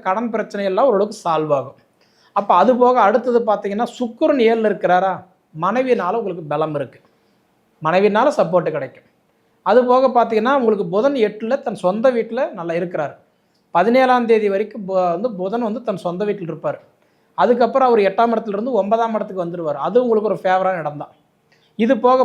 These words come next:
பார்த்தீங்க அப்படின்னா, சூரியன் பார்த்தாலும் அவரு எட்டுல தான் இருக்கிறாரு. யார் கூட இணைஞ்சிருக்கிறாரு? புதனோட இணைஞ்சிருக்கிறாரு. அப்படி பார்த்தா புதன் ஆதித்ய யோகம் பெற்று உட்கார்ந்திருக்கிறாரு. அப்போ உங்களுக்கு ஹெல்த் எல்லாம் கண்டிப்பா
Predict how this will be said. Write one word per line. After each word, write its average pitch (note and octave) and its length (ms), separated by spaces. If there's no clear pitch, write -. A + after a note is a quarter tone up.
பார்த்தீங்க G#3+ 340
அப்படின்னா, F#3 340
சூரியன் C#4 540
பார்த்தாலும் A3 380
அவரு B3+ 260
எட்டுல G3 240
தான் F#3 100
இருக்கிறாரு. D#3 320
யார் A3 260
கூட A#3 140
இணைஞ்சிருக்கிறாரு? G#3 600
புதனோட A3+ 360
இணைஞ்சிருக்கிறாரு. F3 580
அப்படி G#3 260
பார்த்தா G#3+ 280
புதன் A#3 300
ஆதித்ய A#3+ 480
யோகம் B3 380
பெற்று A#3+ 320
உட்கார்ந்திருக்கிறாரு. F#3 640
அப்போ F#3 160
உங்களுக்கு A3+ 300
ஹெல்த் C4+ 360
எல்லாம் A#3+ 200
கண்டிப்பா G3 260